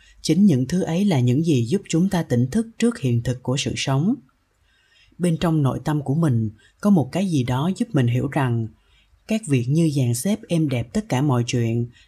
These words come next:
làm cho mọi thứ đều trở nên tốt đẹp thật là hoàn hảo, hoặc mang lại cho mình một cuộc sống an vui, không hề có một giải pháp thỏa đáng nào cả.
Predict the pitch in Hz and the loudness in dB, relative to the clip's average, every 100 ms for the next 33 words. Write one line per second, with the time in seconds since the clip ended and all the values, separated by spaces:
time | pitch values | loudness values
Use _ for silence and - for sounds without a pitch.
0 | - 139 123 117 170 147 - 147 170 175 | -4 0 0 0 0 2 0 -2 -2 0
1 | 131 117 131 135 170 160 139 220 - 123 | 0 0 0 0 2 0 0 -4 -2 -4
2 | 123 - 131 131 123 123 120 117 117 110 | -4 -6 -4 -2 0 0 0 -2 -4 -4
3 | 156 226 - - - - 135 131 185 175 | -4 -6 -10 -20 -10 -4 -4 0 2 2
4 | 131 117 175 156 120 123 117 - 123 - | 0 -2 2 2 4 2 0 -4 -4 -2
5 | 147 180 165 151 147 151 147 135 - - | -2 -2 -2 -2 -2 -2 -4 -6 -14 -20
6 | - - - 175 147 123 120 190 151 127 | -20 -6 0 2 2 0 0 0 0 0
7 | 127 120 139 202 220 - 113 147 190 208 | -2 -2 -2 -4 -4 -6 -4 -2 0 2
8 | 120 123 117 113 180 | 0 -2 -4 -2 -4